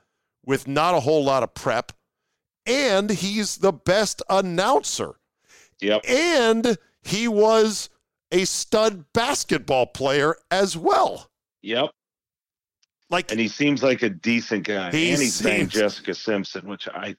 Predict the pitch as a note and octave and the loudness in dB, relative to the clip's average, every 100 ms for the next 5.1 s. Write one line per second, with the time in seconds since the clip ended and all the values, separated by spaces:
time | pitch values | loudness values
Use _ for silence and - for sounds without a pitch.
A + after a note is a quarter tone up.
0 | _ - D3 B2 A2+ G2 F#2 A#2+ A#2 F#2+ | _ -4 -2 -2 -6 -8 -6 -6 -4 -4
1 | E2+ D#2 E2+ E2 D2 D#2+ - E2 G#2 F#2+ | -6 -4 -4 -4 -6 -10 -12 -4 -2 -2
2 | E2+ - F#2 F2 F2+ - G2+ F2+ F#2 - | -6 -8 -8 -8 -10 -6 -6 -6 -10 -14
3 | - E2 - _ _ - G2 - F2 D2+ | -12 -14 -14 _ _ -14 -14 -8 -10 -10
4 | _ - D#3 E3+ D#3 D#3 A#2+ G2 E2 D#2+ | _ -6 -4 0 0 2 2 0 -4 -6
5 | E2 | -8